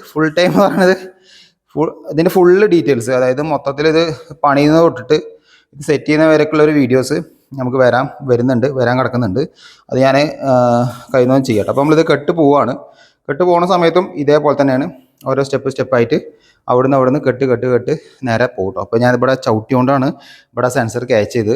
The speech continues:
അപ്പോൾ ഇവിടുന്ന് പിന്നെ അതിങ്ങനെ കറക്റ്റായിട്ട്, കറക്റ്റായിട്ട് ഇങ്ങനെ അവിടേക്ക് പോകും കേട്ടോ. ആ,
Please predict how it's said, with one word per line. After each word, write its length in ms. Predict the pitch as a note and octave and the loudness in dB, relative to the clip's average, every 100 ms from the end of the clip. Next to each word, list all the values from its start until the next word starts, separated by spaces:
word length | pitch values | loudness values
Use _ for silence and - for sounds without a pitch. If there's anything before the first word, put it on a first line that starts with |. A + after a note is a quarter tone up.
| D3 - | -4 -6
അപ്പോൾ 180 | A2+ A#2+ | -2 0
ഇവിടുന്ന് 240 | A#2 C3 C3 | 0 0 0
പിന്നെ 200 | B2 D#3+ - - - | 0 -2 -4 -20 -8
അതിങ്ങനെ 340 | A#2 A#2 A#2+ D3+ - _ _ _ B2 | -4 -2 -4 -6 -10 _ _ _ -12
കറക്റ്റായിട്ട്, 380 | - A#2+ A#2 | -2 0 0
കറക്റ്റായിട്ട് 440 | B2+ - A2+ A2 F#3 - _ | -2 -2 -2 -2 -6 -14 _
ഇങ്ങനെ 220 | - A#2+ C#3+ - _ - | -6 -4 -4 -8 _ -4
അവിടേക്ക് 300 | A#2 G#2+ A#2 | -4 -2 -2
പോകും 160 | F#2+ F2 | -2 -2
കേട്ടോ. 120 | G2+ - - - - | -6 -8 -20 -20 -16
ആ, 60 | - | -2